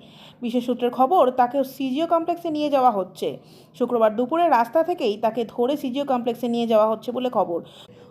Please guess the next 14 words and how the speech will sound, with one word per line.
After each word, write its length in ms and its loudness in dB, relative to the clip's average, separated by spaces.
উল্লেখ্য, 680 2
আরজি 300 2
করের 260 0
ঘটনায় 540 -2
সন্দীপ 360 0
ঘোষ 340 2
অধ্যাপক 460 2
হিসেবেও 440 0
পদ 240 2
ছাড়তে 320 -4
চে-, 160 -4
ছাড়তে 380 -2
চেয়েছিলেন, 580 -2
কিন্তু 440 -4